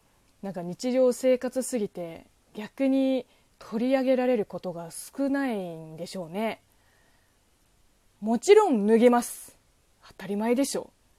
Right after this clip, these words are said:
昔はいざ知らず、今のお家、基本フローリングですから。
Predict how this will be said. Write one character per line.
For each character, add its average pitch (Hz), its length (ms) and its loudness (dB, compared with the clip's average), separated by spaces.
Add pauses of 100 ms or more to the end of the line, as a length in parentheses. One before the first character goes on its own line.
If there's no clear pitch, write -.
(520)
昔 370 420 -4
は 392 80 2
い 381 100 2
ざ 220 120 0
知 - 160 -12
ら 185 160 -4
ず、 180 280 -6 (300)
今 381 240 -2
の 190 160 -2
お 175 40 -4
家、 170 540 -8
基 214 200 -6
本 294 240 -2
フ 247 180 -2
ロ 330 160 0
ー 339 60 0
リ 330 100 0
ン 320 60 -2
グ 302 100 0
で 294 80 -2
す - 100 -10
か - 120 -20
ら。 - 60 -20